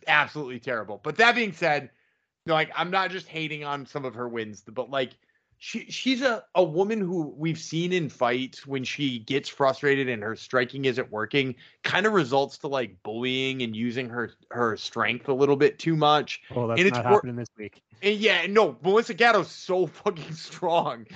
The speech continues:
Speaker 1: Like,
Speaker 2: <laughs> Yep.
Speaker 1: Melissa, Melissa Gatto, like, was like, "Oh, that's cute. Sijara Eubanks at a hundred and twenty-five pounds. You're not gonna bully me, and I'm gonna bully you." So, like,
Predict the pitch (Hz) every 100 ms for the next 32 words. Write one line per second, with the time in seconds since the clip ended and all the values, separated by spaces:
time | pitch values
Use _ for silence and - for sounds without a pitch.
0 | 120 127 135 131 127 214 220 _ - -
1 | 220 269 233 175 208 233 190 165 - 143
2 | 170 165 165 180 165 - 190 151 170 180
3 | - 165 156 - 151 127 151 160 135 143
4 | 156 170 160 147 131 147 147 135 - 151
5 | 143 143 139 135 135 151 160 - - -
6 | 147 143 147 160 165 147 131 143 131 127
7 | 151 131 120 127 123 143 143 135 113 127
8 | 117 104 113 143 127 107 _ _ - 185
9 | 180 175